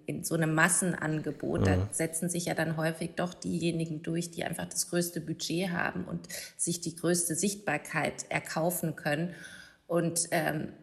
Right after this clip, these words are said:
Speaker 1: so ist es sozusagen Good Travel auf beide Seiten. Wir wollen einerseits den Kunden eben Freude mit unserem Angebot machen und gleichzeitig aber auch unseren Anbietern die Sichtbarkeit auf dem Markt verschaffen.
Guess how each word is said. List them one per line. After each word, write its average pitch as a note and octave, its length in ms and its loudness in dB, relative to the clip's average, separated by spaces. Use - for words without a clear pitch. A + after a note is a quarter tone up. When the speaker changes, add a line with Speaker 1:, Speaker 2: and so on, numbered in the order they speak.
Speaker 1:
so - 200 4
ist - 180 4
es F#3 100 4
sozusagen E3+ 420 0
Good D#3+ 220 0
Travel F3 260 4
auf D#3 200 0
beide D3+ 320 0
Seiten. E3+ 400 2
Wir D#3+ 100 0
wollen D#3+ 200 4
einerseits D#3+ 640 2
den D#3+ 200 0
Kunden F#3 460 0
eben D#3+ 360 0
Freude F3 400 6
mit E3 180 0
unserem D#3 300 2
Angebot F3 580 0
machen F3 320 0
und D#3 140 -4
gleichzeitig E3 680 0
aber - 220 0
auch - 200 0
unseren D#3 320 0
Anbietern D#3+ 800 0
die D#3+ 60 2
Sichtbarkeit - 920 0
auf C#3+ 160 0
dem C#3 160 -2
Markt C#3 540 -4
verschaffen. - 520 -4